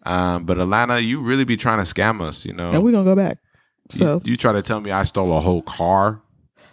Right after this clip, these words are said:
Speaker 1: Um, and as the
Speaker 2: my
Speaker 1: poli-
Speaker 2: credit was stolen. The
Speaker 1: Yeah.
Speaker 2: last, the
Speaker 1: <laughs>
Speaker 2: one Airbnb that I was in where I stayed an extra day and you left.
Speaker 1: Yeah, that
Speaker 2: We,
Speaker 1: Air-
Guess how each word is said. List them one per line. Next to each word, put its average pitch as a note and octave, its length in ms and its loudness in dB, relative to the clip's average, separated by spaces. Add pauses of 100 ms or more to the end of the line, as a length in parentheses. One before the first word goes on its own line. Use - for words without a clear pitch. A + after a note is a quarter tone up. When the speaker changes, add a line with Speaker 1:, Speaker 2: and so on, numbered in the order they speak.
(420)
Speaker 1:
Um, D#2+ 560 -10
and E2 240 -14
as F#2 260 -14
the F3+ 60 -10
Speaker 2:
my E3+ 160 0
Speaker 1:
poli- - 100 -10
Speaker 2:
credit G3 480 2
was G3 240 2
stolen. G#3 540 0
The D#3 240 -2
Speaker 1:
Yeah. D#3 60 2
Speaker 2:
last, F3 440 2
the F3 120 2
Speaker 1:
<laughs> E3+ 80 -2
Speaker 2:
one G3 160 4
Airbnb G3+ 540 0
that F#3 120 0
I F#3 100 2
was F#3+ 160 0
in G3 200 -4
where D#3+ 120 0
I D3+ 120 0
stayed E3 300 -2
an D#3 120 -4
extra E3+ 240 -4
day D#3 240 0
and D#3 100 -4
you E3 100 2
left. D#3 560 -2
Speaker 1:
Yeah, G#2 460 -10
that A2 140 -2
Speaker 2:
We, F#3 100 4
Speaker 1:
Air- F#3 100 2